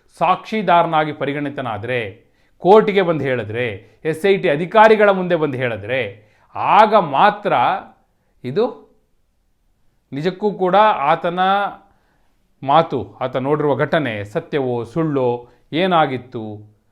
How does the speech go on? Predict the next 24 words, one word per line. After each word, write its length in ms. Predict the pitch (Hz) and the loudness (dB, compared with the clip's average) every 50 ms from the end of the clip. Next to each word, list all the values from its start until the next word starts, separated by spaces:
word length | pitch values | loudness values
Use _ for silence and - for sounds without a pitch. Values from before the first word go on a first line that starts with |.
| _ _ _ - | _ _ _ 0
ಆತ 220 | 135 151 160 160 170 160 156 147 139 120 104 - - _ _ _ | 0 0 2 2 2 4 4 4 4 2 0 -6 -14 _ _ _
ಹೇಳ್ತಾ 280 | - 160 175 165 - 185 | 0 2 2 2 2 0
ಇರುವಂಥ 260 | 170 165 165 156 143 | 0 0 0 -2 -4
ದಿನಾಂಕದಲ್ಲಿ 800 | 147 127 127 139 160 165 165 156 156 151 151 156 156 156 151 147 | -6 -6 -6 -4 -4 -4 -4 -6 -6 -6 -6 -6 -6 -6 -6 -4
ಏನ್ 200 | 160 175 180 175 | -4 -4 -4 -4
ನಡೆದಿತ್ತಲ್ಲಿ, 920 | 160 143 127 120 123 120 - 110 104 101 101 98 95 95 - _ _ _ _ - | -4 -6 -6 -8 -10 -10 -10 -10 -10 -10 -10 -12 -14 -16 -20 _ _ _ _ -2
ಯಾರು 220 | 147 151 175 175 160 | 2 2 2 2 2
ಬಂದಿದ್ರು, 460 | 143 139 131 123 113 110 110 113 113 | -2 -4 -6 -8 -10 -10 -10 -8 -6
ಯಾರು 260 | 127 143 160 175 151 | -2 0 0 0 -2
ಹೋಗಿದ್ರು, 600 | 143 135 127 113 110 107 104 101 101 101 101 _ _ _ _ _ _ _ _ _ _ _ _ _ _ _ _ | -4 -8 -12 -12 -14 -16 -16 -16 -16 -18 -20 _ _ _ _ _ _ _ _ _ _ _ _ _ _ _ _
ಹಾಗೂ 280 | - 147 160 170 165 160 | -2 0 0 2 2 2
ಅಲ್ಲಿ 260 | 147 156 180 180 180 | 0 0 0 0 2
ಯಾವುದಾದ್ರೂ 760 | 175 160 160 165 165 165 160 160 156 160 165 165 147 147 - - _ _ - | 4 4 4 4 2 2 0 0 -2 -4 -4 -4 -4 -6 -10 -16 _ _ -2
ಆ 120 | 135 147 160 | 0 0 0
ದಿನಗಳಲ್ಲಿ 460 | 143 156 165 165 160 165 160 160 151 | 0 -2 -4 -4 -4 -2 -4 -4 -4
ಶವವನ್ನು 460 | - 156 151 165 165 160 160 160 147 | -4 -2 -2 -2 -2 -2 -4 -4 -6
ಹೂಳಲಾಗಿತ್ತಾ, 880 | 120 147 180 202 190 180 156 139 131 117 101 104 - 101 95 95 95 - _ _ _ _ _ _ _ _ _ _ _ _ _ _ _ _ _ _ _ _ - | -2 0 2 2 4 4 2 0 -2 -4 -10 -12 -12 -12 -12 -12 -12 -16 _ _ _ _ _ _ _ _ _ _ _ _ _ _ _ _ _ _ _ _ -4
ಹಾಗೂ 220 | 151 160 165 165 156 | -2 -2 -2 0 -2
ಈತ 220 | 180 190 165 202 | -4 -2 0 0
ಹೇಳ್ತಿರುವ 520 | 180 156 165 170 170 165 170 170 165 165 | 2 2 2 2 0 -2 -4 -2 -2 0
ಹೇಳಿಕೆಗೂ 460 | 143 147 156 160 160 151 160 160 185 180 | 0 0 -2 -2 -2 -4 -4 -2 0 2
ಹಾಗೂ 680 | 151 151 160 160 165 180 - 180 156 113 - - - _ | 2 2 2 2 2 2 2 2 0 -2 -4 -12 -10 _
ಆತ 200 | 131 143 160 156 | -2 -2 0 0
ಯಾರೊಬ್ಬಾತ 640 | 170 151 143 147 160 160 160 147 139 156 156 151 156 | 0 2 2 4 4 2 2 0 0 -2 -2 -2 0